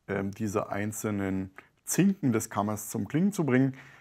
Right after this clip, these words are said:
Äh, und auch da irgendwie so ein Pergament drüber zu legen, dürfte relativ schwer fallen.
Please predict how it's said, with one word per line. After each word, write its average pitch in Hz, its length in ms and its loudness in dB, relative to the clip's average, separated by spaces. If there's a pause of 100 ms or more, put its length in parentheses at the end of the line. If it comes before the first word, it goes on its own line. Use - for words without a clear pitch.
(240)
Äh, 113 160 6
und 110 260 -2
auch 107 220 -2
da 98 220 0
irgendwie 104 420 -4
so 98 100 -4
ein 92 100 -4
Pergament 98 420 -4
drüber 110 200 -2
zu - 100 -8
legen, 98 300 -6
dürfte 98 340 -8
relativ 92 380 -8
schwer 117 300 2
fallen. 117 420 0